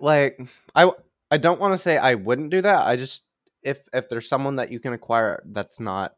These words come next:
Ketel Marte, like, 'cause I really like him. But, and by the way, I'm looking at <laughs> things on my phone 'cause I don't want my computer to slow down.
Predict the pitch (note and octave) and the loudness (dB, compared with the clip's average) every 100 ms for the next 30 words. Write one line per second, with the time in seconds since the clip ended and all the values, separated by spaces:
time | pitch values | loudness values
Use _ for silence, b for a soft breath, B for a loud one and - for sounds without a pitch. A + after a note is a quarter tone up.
0 | _ - A#2 G#2 F2+ - A2 G#2 G#2 - | _ -10 -8 -8 -10 -6 -4 -4 -6 -10
1 | A#2 C#3 E3+ E3+ A#2+ C3+ D3+ G#2+ G2+ G#2+ | -4 -4 -2 -2 0 -2 -2 -8 -8 -12
2 | b b b b b b b b b _ | b b b b b b b b b _
3 | - A#2+ A2+ G#2+ G2 - B B B2+ A2 | -2 2 4 4 0 -4 B B -4 -4
4 | A#2 A2 F#2 G2 A2 - A#2 F#2 - - | -2 -2 -2 -4 -8 -10 -8 -6 -8 -10
5 | - - F3+ D3+ D3 B2+ A2 - A2 A2+ | -14 -2 0 2 2 2 0 0 -2 -2
6 | G#2+ A#2 G#2+ G#2+ G2 A2+ - A2+ G#2 G2 | -4 -8 -2 -2 -2 -8 -8 -10 -10 -12
7 | G#2+ G#2 G#2 G2+ - G2 F#2+ F#2+ G2+ A#2 | -8 -6 -4 -6 -6 -6 -6 -6 -6 -8